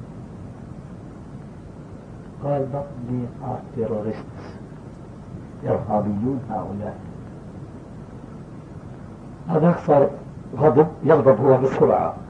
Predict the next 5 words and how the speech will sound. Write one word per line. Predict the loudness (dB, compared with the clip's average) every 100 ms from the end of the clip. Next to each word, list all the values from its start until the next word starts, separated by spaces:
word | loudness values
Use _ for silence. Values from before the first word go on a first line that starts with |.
| -14 -14 -16 -14 -14 -12 -10 0
أخونا | 2 2
أبو | 2
مازن. | 2 0 -2 -8 -14 -14 -14 -14 -14 -14 -14 -14 -14 -14 -16 2
قال | 8 10
له: | 10